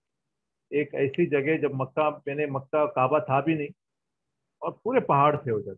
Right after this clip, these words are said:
ना पानी का कोई source था, ना कोई खाने का source था, ना कोई पेड़ था, ना कोई इंसान वहां था, बस छोड़े हैं वहां। हाजरा अलैहिस्सलाम कहती हैं, "ए इब्राहिम, तुम जा रहे हो हमें छोड़ के, यहाँ तो कोई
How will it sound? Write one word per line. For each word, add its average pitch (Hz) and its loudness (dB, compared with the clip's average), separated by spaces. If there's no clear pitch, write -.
ना 135 -4
पानी 139 0
का 156 -2
कोई 143 -2
source 127 -2
था, 131 -6
ना 123 -4
कोई 131 -6
खाने 127 -4
का 127 0
source 120 -6
था, 127 -4
ना 123 -6
कोई 143 -2
पेड़ 139 2
था, 113 -4
ना 180 2
कोई 220 6
इंसान 214 4
वहां 190 4
था, 95 -10
बस 190 -2
छोड़े 180 4
हैं 160 2
वहां। 139 -2
हाजरा 196 6
अलैहिस्सलाम 185 4
कहती 147 -2
हैं, 147 -4
"ए 151 2
इब्राहिम, 135 0
तुम 135 -8
जा 123 2
रहे 123 0
हो 110 -8
हमें 110 -10
छोड़ 104 -8
के, - -20
यहाँ 131 -4
तो 196 0
कोई 190 2